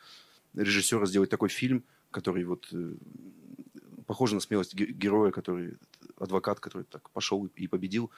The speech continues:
но в то же время, время как бы и проиграл, да. Ну вот об этом. <laughs> Извините, просто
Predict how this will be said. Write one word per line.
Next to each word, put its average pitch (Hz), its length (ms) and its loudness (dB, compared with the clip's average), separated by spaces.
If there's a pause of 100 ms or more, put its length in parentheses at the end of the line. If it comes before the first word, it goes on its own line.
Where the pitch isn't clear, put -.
(140)
но 95 80 -6
в - 40 -16
то 92 140 -8
же 92 80 -8
время, 95 280 -4
время 95 320 0
как 92 120 -2
бы 101 100 0
и 98 140 0
проиграл, 107 540 2
да. 95 240 -8 (440)
Ну 110 80 0
вот 117 140 0
об 101 100 2
этом. 127 260 -4 (100)
<laughs> - 400 -8
Извините, 110 460 -4
просто - 300 -14